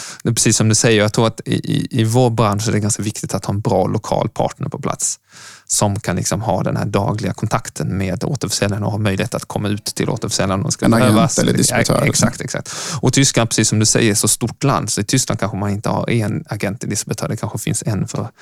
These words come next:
Speaker 1: för varje region, liksom, så att det är ett ganska komplext land på det
Speaker 2: Mm.
Speaker 1: sättet. Och, och där har vi faktiskt tyvärr inte än hittat den rätta partnern för oss, utan det är något vi letar efter.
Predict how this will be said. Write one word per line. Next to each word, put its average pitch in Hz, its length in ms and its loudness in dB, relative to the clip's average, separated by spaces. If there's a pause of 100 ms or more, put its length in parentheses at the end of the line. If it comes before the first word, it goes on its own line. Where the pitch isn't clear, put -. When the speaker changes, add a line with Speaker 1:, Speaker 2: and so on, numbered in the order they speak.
(400)
Speaker 1:
för - 80 2
varje 107 320 0
region, 113 500 4
liksom, - 300 0
så 120 60 4
att - 80 0
det - 40 2
är 101 40 0
ett 104 40 0
ganska 107 200 0
komplext - 540 -2
land - 240 -4
på - 60 -6
det - 80 0
Speaker 2:
Mm. 104 60 4
Speaker 1:
sättet. - 280 -6
Och, - 220 -2
och 127 100 4
där 127 120 6
har 131 80 4
vi 131 120 6
faktiskt - 300 -2
tyvärr 123 200 4
inte 110 260 2
än 101 420 -2
hittat - 540 -4 (160)
den 95 220 -2
rätta - 440 -4
partnern - 420 -12
för - 120 -8
oss, - 160 -6
utan 104 200 -4
det 98 60 -4
är 92 40 -2
något - 300 -4
vi - 80 -4
letar - 260 -4
efter. - 200 -8